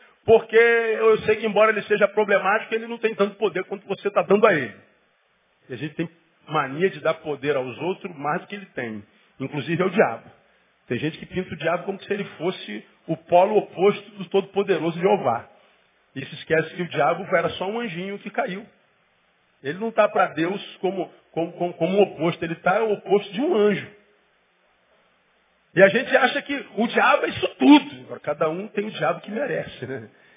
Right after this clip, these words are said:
Então, alguns têm um diabo que é gigante, o outro é uma pulga, né?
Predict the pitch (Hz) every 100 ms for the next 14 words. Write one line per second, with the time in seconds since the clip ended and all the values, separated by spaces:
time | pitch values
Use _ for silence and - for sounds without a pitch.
0 | _ _ _ - 147 165 160 147 175 190
1 | - 180 196 175 170 175 - 220 226 190
2 | 233 175 175 165 131 139 160 - 208 -
3 | 190 180 120 95 - _ _ _ _ _
4 | 117 131 190